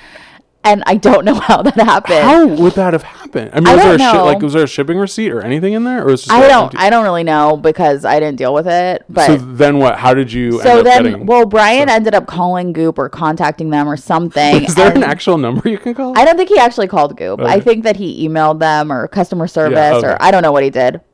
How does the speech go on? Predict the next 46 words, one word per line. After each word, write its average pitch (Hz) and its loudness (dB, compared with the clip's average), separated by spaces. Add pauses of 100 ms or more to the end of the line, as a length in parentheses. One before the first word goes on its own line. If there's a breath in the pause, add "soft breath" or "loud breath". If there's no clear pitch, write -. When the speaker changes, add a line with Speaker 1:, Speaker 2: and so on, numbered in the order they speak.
Speaker 1:
But 202 2
they 190 2
were 185 2
like, 180 2 (380 loud breath)
"Oh, 339 0
we're 349 2
so 339 0
sorry. 339 2
We'll 240 -2
rush 196 0
another 254 0
one 180 -2
to 180 -10
you." 160 2
And 190 0
they 190 -4
did. 233 2
And, 165 0
like, 160 -4
overnight, 160 0
like, 147 -4
I, - 2
Speaker 2:
Whoa. 202 4
Speaker 1:
and 170 0
then 175 2
he 185 -2
got 156 2 (400)
this, 160 -2
like, - -4
very 143 -4
soon - -12
after. - -10
So 202 0 (1400 soft breath)
that's, 262 -4
uh, 175 2 (1040)
that's 233 0
exciting. 165 2
But 190 4
also 294 4
one 226 0
of 208 -4
the 208 -4
best 196 0
of 208 -8
the 185 -6
week 175 -6